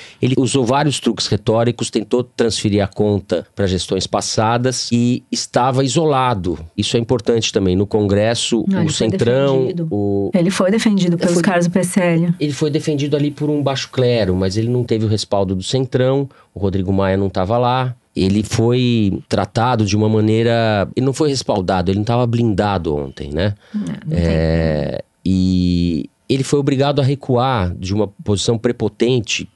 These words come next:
Speaker 1: que ele tinha adotado no início. Eles tentaram fazer da restrição de gastos, que teria que haver alguma medida, mas eles fizeram aquilo com orgulho. Eles tentaram fazer daquilo uma guerra ideológica, né? Eles tinham um problema de caixa, de cobertor curto,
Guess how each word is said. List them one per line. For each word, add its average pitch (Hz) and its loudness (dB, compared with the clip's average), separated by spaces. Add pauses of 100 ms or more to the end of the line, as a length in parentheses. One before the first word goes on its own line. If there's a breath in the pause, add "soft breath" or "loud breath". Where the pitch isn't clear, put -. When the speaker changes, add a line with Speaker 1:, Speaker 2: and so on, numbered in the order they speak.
Speaker 1:
que - -6
ele 95 -2
tinha 113 0
adotado 113 0
no 117 2
início. 113 0 (260 loud breath)
Eles 117 -4
tentaram 139 2
fazer 95 0
da 92 0
restrição 98 0
de 135 2
gastos, 92 -2
que - -4
teria 101 0
que 120 0
haver 104 2
alguma 101 2
medida, 85 0 (180)
mas 92 0
eles 104 0
fizeram 104 0
aquilo 127 0
com 139 0
orgulho. 107 2
Eles 90 0
tentaram 110 2
fazer 104 2
daquilo 104 0
uma 127 2
guerra 120 2
ideológica, 92 0
né? 110 2 (120)
Eles 82 -4
tinham 110 2
um - -4
problema 90 2
de 82 -6
caixa, 117 0
de 85 -4
cobertor 90 -2
curto, - -2